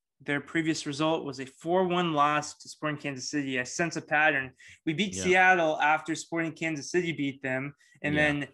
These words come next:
Speaker 1: Sporting Kansas City beat L A F C, then we beat them. So as much as Daniel Saloy doesn't seem to be our biggest fan right now, uh, they've gi-, given us a bit of a blueprint to work on. So thanks, Sporting
Speaker 2: Yep.
Speaker 1: Kansas City.
Speaker 2: Thank you. We'll take
Speaker 1: But
Speaker 2: it.
Speaker 1: of course, Sporting Kansas City did beat them a bit more embarrassingly. It was a four one loss.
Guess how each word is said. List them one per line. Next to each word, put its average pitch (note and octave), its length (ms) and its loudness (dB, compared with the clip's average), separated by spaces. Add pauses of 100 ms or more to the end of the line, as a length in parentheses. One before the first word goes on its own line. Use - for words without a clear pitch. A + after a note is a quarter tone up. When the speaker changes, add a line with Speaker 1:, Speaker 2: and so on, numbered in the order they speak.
Speaker 1:
Sporting F3 260 -2
Kansas E3 220 -2
City E3+ 140 -2
beat E3 220 0
L D#3 120 6
A D#3 60 2
F D3 60 -2
C, E3+ 200 -4
then D3 220 -4
we E3 100 -4
beat C#3+ 240 -6
them. B2 200 -8
So C#3 360 -2 (580)
as D#3+ 120 0
much G#3+ 220 2
as F#3+ 80 2
Daniel E3 340 0
Saloy D3 680 0
doesn't D3 200 -8
seem D#3 200 -8
to D3 80 -4
be D3 160 0
our C#3 80 0
biggest C#3 400 -4
fan D3 220 -2
right C3+ 220 -4
now, C3+ 360 -2
uh, B2+ 220 -2 (340)
they've F#3 260 -2
gi-, F#3 300 -4
given G3 260 0
us G3 180 0
a - 20 -12
bit F3+ 120 2
of F3 80 -2
a D#3+ 40 -8
blueprint D#3+ 600 -2
to D#3 120 -4
work F3 260 0
on. B2+ 220 -4
So - 180 -16
thanks, B3 180 -6
Sporting C#3 260 0
Speaker 2:
Yep. B2 80 -4
Speaker 1:
Kansas C3 300 -6
City. D3 360 -4 (280)
Speaker 2:
Thank F#3+ 220 -6
you. E2 260 -6 (500)
We'll C3+ 100 -10
take - 180 -2
Speaker 1:
But D#3+ 200 4
Speaker 2:
it. - 600 -16
Speaker 1:
of F3+ 120 -2
course, F3+ 260 2
Sporting F3 300 -2
Kansas D#3 300 -4
City D3 180 -8
did C3+ 220 -4
beat D3 200 -4
them C#3+ 320 -4
a D3+ 40 -14
bit D#3 140 -4
more D3 180 -4
embarrassingly. C3+ 760 -4
It C#3+ 60 -4
was C#3 180 -4
a C#3 40 -6
four E3 320 -2
one D#3 320 -2
loss. A#2+ 500 -4